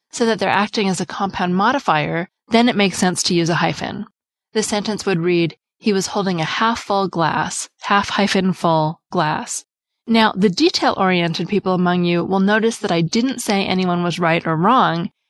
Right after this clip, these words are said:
and I didn't use strong words such as should hyphenate or must hyphenate.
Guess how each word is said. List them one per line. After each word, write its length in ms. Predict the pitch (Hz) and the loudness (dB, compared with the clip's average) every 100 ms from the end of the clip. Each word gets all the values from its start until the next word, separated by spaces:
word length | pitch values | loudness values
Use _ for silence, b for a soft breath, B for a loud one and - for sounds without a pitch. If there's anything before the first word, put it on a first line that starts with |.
| - | -2
and 140 | 196 | 2
I 80 | 180 | 2
didn't 440 | 170 214 233 240 185 | 2 2 2 0 0
use 220 | 175 170 | 0 -2
strong 400 | - 185 190 180 | 0 0 2 2
words 380 | 165 165 147 - | 2 0 -2 -6
such 260 | 180 160 | -4 -2
as 100 | 165 | -2
should 420 | - - 330 339 | -2 -2 0 -2
hyphenate 600 | - 180 170 180 165 165 - | 0 0 0 0 0 0 0
or 140 | 165 | 0
must 500 | 165 175 185 - - | 2 2 0 -4 -4
hyphenate. 680 | 175 165 175 151 104 - | -2 -2 -2 -2 -4 -6